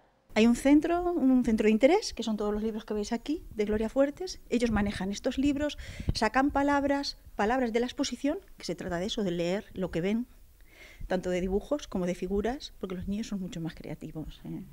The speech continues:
que nosotros. Y ahí, pues, son un ejemplo para los demás. Pueden sacar, y cómo pueden, imitando un poco el ejemplo de Gloria Fuertes, hacer sus propias poesías a partir de los dibujos.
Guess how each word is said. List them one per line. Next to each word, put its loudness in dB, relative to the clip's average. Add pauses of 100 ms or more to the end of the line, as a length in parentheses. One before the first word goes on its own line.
(140)
que -10
nosotros. -12 (540)
Y -2
ahí, 0
pues, -2
son 0
un 4
ejemplo 0
para 0
los -2
demás. -8 (760)
Pueden 4
sacar, 0 (140)
y 2
cómo 6
pueden, 6 (120)
imitando 4
un 4
poco 0
el -4
ejemplo -4
de -2
Gloria 0
Fuertes, -8 (720)
hacer -4
sus -8
propias -6
poesías -10
a -4
partir -8
de -8
los -4
dibujos. -10